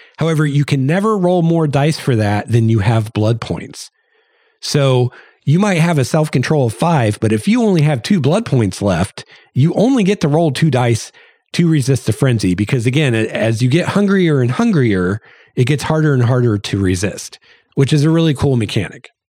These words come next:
So you lose a point every, every night when you wake up from your sleep.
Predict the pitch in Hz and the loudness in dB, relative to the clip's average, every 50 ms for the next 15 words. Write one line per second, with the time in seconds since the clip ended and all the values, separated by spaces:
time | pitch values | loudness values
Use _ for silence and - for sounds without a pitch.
0 | _ _ - - 156 143 143 143 139 139 143 180 226 226 190 208 165 - 165 165 | _ _ -4 0 0 0 2 2 0 2 2 2 2 2 0 -2 -2 0 0 2
1 | 156 160 156 151 - 156 160 160 160 156 143 - - 135 147 147 156 151 139 143 | 2 2 0 0 -2 -2 -2 0 0 0 0 -2 -2 -2 -2 0 0 0 0 0
2 | 143 147 143 - 131 127 117 117 113 117 117 113 - 127 120 117 - - - 117 | 0 0 0 0 0 2 2 2 2 0 0 0 0 0 -2 -2 -4 -4 -2 -2
3 | 107 104 104 104 101 - - 170 175 185 180 175 - | 0 0 0 0 -2 -2 -2 0 0 0 0 -2 -4